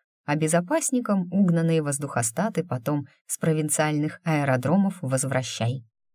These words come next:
Не сказать, чтобы Дарк этому огорчился. В этом я в очередной раз убедилась, когда спустя несколько часов шла к алтарю в белом платье с длиннющим шлейфом. Дарк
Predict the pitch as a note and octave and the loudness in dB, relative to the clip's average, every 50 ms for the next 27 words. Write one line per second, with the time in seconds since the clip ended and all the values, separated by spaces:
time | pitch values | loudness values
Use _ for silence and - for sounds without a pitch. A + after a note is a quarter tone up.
0 | _ _ - F3+ F#3+ F3+ - - F#3 G3 C#4 - - - - - C3 C3 C3+ C3 | _ _ 2 2 2 2 2 2 2 2 2 0 -2 -2 -2 -2 0 0 0 -2
1 | C3 C#3+ D3 C#3 A#2 - - - _ - D#3 D3 C3+ D3 C#3 C#3 C#3 C3 C3+ C#3 | 0 -2 -2 -2 -4 -8 -10 -14 _ -6 -6 -4 -2 -2 -2 0 0 0 -2 -2
2 | C#3+ C#3+ - - - - C3+ B2 A#2 - - - - - _ _ _ _ F3 D#3+ | -2 -4 -4 -6 -6 -4 -4 -2 -2 -2 -2 -4 -6 -10 _ _ _ _ 0 2
3 | D#3+ D#3 - D#3 D3+ D3 C#3+ D3+ C#3 C#3+ - _ _ _ - D#3+ D#3 D#3+ - - | 2 2 2 0 0 0 0 0 -2 -2 -4 _ _ _ -4 -2 -2 0 0 0
4 | E3 D#3+ D#3 D3 D3+ D3 D3 C#3 C#3+ C#3+ C#3 - - _ - E3+ D#3+ C#3+ D3 C3+ | 0 0 2 2 0 0 0 0 0 -2 -2 -4 -6 _ -2 -2 -2 0 -2 -4
5 | C3+ D#3 D#3+ D#3 D3+ C#3+ - - - _ _ _ _ _ _ - E3 D#3 D#3 E3+ | -2 -2 -2 -2 -2 -2 -4 -4 -6 _ _ _ _ _ _ -2 -2 0 2 2
6 | E3+ - - - F3+ F3 - - A3+ A3+ G#3 F#3+ F#3+ F3+ - - F3 F3 F3 F3 | 2 2 2 0 -2 -2 -2 -2 0 2 2 2 2 0 -2 -4 -4 -4 -4 -4
7 | F3 - - D#3+ - - - A3 A3+ - - - - D#3+ D#3+ E3+ - D3 D3 C#3+ | -4 -4 -4 -4 -4 -2 -4 -4 -4 -4 -6 -2 0 0 0 0 -2 -4 -6 -4
8 | - C3+ C3 D3+ E3+ G3+ - - _ _ _ _ - D#3 D#3+ D#3+ E3+ E3+ D#3 C#3 | -4 -2 -2 -2 -2 -4 -6 -8 _ _ _ _ -4 -2 0 4 4 4 4 4
9 | C3 C3+ A#2+ - C#3+ E3+ G#3+ G#3+ - - C3 C#3 C#3+ C#3+ D3 D3 D3 C#3+ D3 E3 | 2 0 0 0 0 0 0 0 -4 -6 -6 -6 -4 -2 -2 0 0 0 0 0
10 | F3 - - - - - - - C3+ D3 E3 E3+ - - A#2+ C3+ - - _ _ | -2 -2 -4 -6 -6 -4 -4 -4 -2 -2 -4 -4 -6 -4 -6 -6 -6 -8 _ _
11 | _ _ _ _ _ _ - E3 D#3+ C#3+ C#3 C#3 - - - | _ _ _ _ _ _ -4 -2 0 0 0 -2 -4 -8 -14